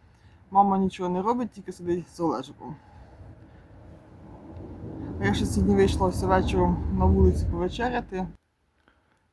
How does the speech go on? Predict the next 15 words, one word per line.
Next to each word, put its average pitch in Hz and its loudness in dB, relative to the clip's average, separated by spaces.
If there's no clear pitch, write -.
У 208 2
мене 190 6
рисова 180 4
кашка, 240 0
салат 226 4
з - -14
капусточки 202 2
з 175 -6
огірочком 185 6
і 185 -6
зелень, 175 4
і 214 -4
котлетка. - -2
І - -20
кава. 160 6